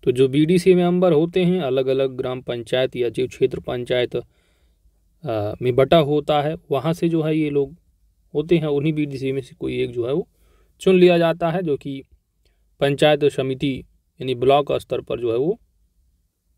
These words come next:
ब्लॉक का जो है वो प्रतिनिधि करता है। चलिए, भारत में पंचायत राज प्रणाली संविधान के किस अनुच्छेद के निर्देश के अंतर्गत शुरू की गई थी?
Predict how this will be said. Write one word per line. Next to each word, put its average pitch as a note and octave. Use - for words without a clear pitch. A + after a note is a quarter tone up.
ब्लॉक B2
का B2
जो A#2+
है C3+
वो F#3
प्रतिनिधि A#2
करता G2+
है। G2+
चलिए, G2+
भारत D#3
में F3+
पंचायत D#3
राज D3
प्रणाली C3+
संविधान D3+
के F#3
किस D#3
अनुच्छेद D3
के D3
निर्देश C3
के B2
अंतर्गत B2
शुरू E3+
की D3
गई A#2+
थी? C3